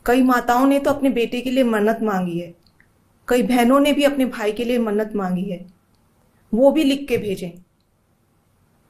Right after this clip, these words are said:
मुझे कई लोगों के फोन भी आए, उन्होंने अरविंद जी के लिए व्रत रखा है। कितना प्यार करते हैं अरविंद जी से लोग, वो सब लिख कर भेजिए। कुछ और भी अगर कहना है, कुछ भी मन में आए,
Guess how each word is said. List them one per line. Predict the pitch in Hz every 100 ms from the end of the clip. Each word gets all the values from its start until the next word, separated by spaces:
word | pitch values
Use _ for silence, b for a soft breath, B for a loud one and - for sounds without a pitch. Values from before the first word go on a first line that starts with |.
| -
मुझे | 247 262 311
कई | 294 285
लोगों | 285 285
के | 277 320
फोन | 294 262 262
भी | 262
आए, | 247 185 170 - _ _ _ _ _ _ - -
उन्होंने | 240 277 285
अरविंद | 254 220 254
जी | 254
के | 262
लिए | 277 285
व्रत | 226 226
रखा | 240 226 - 196
है। | 175 165 - _ _ _ _ _ _ -
कितना | - 262 285
प्यार | 277 240 226
करते | 220 208 214
हैं | 202
अरविंद | 185 190
जी | 190
से | 180 185
लोग, | 170 165 - _ _ _ _ _ _ _ _ _ _ _ -
वो | 269
सब | 320 262
लिख | 269 -
कर | 294
भेजिए। | 254 220 190 185 180 - _ _ _ _ _ _ _ _ _ _ _ _ _ _ _ _ _
कुछ | 320 320
और | 302 277 285
भी | 320
अगर | 294 294 294
कहना | 269 254 254
है, | 233 202 - -
कुछ | 311 -
भी | 339
मन | 311 294
में | 285 247
आए, | 190 170 -